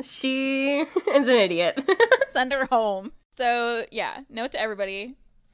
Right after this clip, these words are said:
Speaker 2: check your bags before <laughs> going to jury duty, <laughs> especially if you work in forensics.
Speaker 1: You texted me that, and I was like, "This is the most Alice thing ever," and I love her.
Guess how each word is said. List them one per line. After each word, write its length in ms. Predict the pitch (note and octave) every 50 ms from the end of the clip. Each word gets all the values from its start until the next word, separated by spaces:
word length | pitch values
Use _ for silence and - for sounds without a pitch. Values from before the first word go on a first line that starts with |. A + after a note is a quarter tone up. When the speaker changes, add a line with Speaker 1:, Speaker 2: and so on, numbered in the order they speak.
| _
Speaker 2:
check 300 | - - - E4+ - -
your 100 | A4 G#4+
bags 520 | - D4+ E4 D4 - - - - - - - -
before 220 | D4+ E4 F#4+ E4+
<laughs> 180 | G4 G#4 - -
going 160 | G#4+ - - - D4+ -
to 40 | -
jury 220 | C4 D4 E4 D#4 A#3+
duty, 320 | G#3+ F3+ - C4+ C#4 - - - - - - A4 -
<laughs> 420 | _ _ _ _ - - - A#4+ -
especially 500 | - - - G#4 G#4 G4+ G4 F#4 G4 G4
if 100 | G4+ G4
you 140 | F#4+ G#4 C5+ - -
work 340 | D#4 D4+ E4 - - - - _ _ _ _ _ _ -
in 160 | F#4+ E4+ D#4
forensics. 800 | - - D4 C4 C#4+ F#4 G4 C#4+ - - - - - - - -
Speaker 1:
You 160 | C4 C4+ D4+ -
texted 300 | - G3 G#3+ - - C4+
me 120 | C4 B3+
that, 220 | B3+ B3 C4 A#3+ -
and 80 | A#3
I 120 | G#3+ G#3 G#3+
was 100 | A#3 A3+
like, 160 | A3 G#3+ -
"This 180 | G3 G3+ - C#4+
is 120 | D#4+ D#4+
the 140 | - G4+ G#4
most 320 | F#4+ F4 F#4 F#4 - - - -
Alice 340 | E3+ A#2+ E3 G3 B3 C4 -
thing 260 | - C#4 C4 C#4 C4+
ever," 560 | - C#3 E3+ E3+ - G#3 G#3+ A#3+ C#4 C4+ -
and 140 | - A3 G#3
I 200 | G#3 G#3 A3 G#3+ G3
love 260 | F#3 E3+ D#3 - -
her. 460 | - - - E3+ - - - A#3